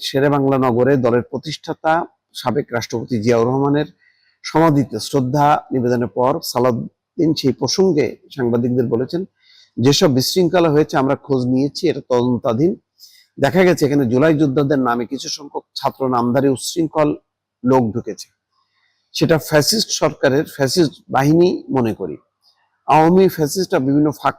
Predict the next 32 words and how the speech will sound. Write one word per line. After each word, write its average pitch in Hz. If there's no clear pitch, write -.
ফোকরে 139
বিশৃঙ্খলার 160
চেষ্টা 120
করেছে। 98
এখানে 170
কোনো 170
সঠিক 139
জুলাই 127
বা 147
অভ্যুত্থানের 131
সঙ্গে 143
জড়িত 113
কেউ 120
থাকতে 113
পারে 92
না।" 87
অর্থাৎ 131
জুলাই 131
যোদ্ধাদেরকে 151
তিনি 151
আওয়ামী 131
ফ্যাসিস্ট 131
বা 135
ফ্যাসিস্টদের 120
দোসর 117
বলেননি, 95
বলছেন 147
যে 143
তাদের 127
সঙ্গে 175
আওয়ামী 139
লীগের 165